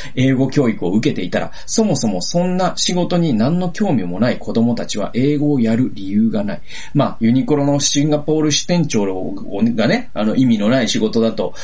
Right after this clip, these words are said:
あの、言ってるわけではないと思いますよ。だけれども、た-、例えばそういうことですよ。そのなんか、日本企業の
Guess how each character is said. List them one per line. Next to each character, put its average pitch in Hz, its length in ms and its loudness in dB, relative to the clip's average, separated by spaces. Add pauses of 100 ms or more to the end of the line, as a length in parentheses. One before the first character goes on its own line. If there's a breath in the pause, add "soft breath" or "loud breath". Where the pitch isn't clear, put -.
(140 loud breath)
あ 101 240 0
の、 98 240 -4
言 107 140 0
っ 123 40 -4
て 117 120 2
る 110 80 2
わ 98 80 -2
け 110 100 0
で 123 60 2
は 113 80 2
な 113 120 2
い 117 60 0
と 101 80 -4
思 104 120 2
い 113 40 2
ま 131 80 2
す 123 100 0
よ。 113 160 -2 (220 soft breath)
だ 196 120 2
け 190 100 0
れ 160 60 0
ど 165 80 0
も、 196 200 2
た-、 170 200 -2 (480)
例 269 160 4
え - 20 -2
ば 233 100 0
そ 147 160 0
う - 20 2
い 123 40 2
う 113 40 0
こ 107 100 0
と 92 80 -4
で - 60 -6
す - 80 -8
よ。 - 160 -10
そ - 140 -4
の 117 80 4
な 131 80 2
ん 120 40 -2
か、 110 140 -2 (180 loud breath)
日 147 160 2
本 254 380 2
企 240 200 2
業 92 380 -2
の 147 280 2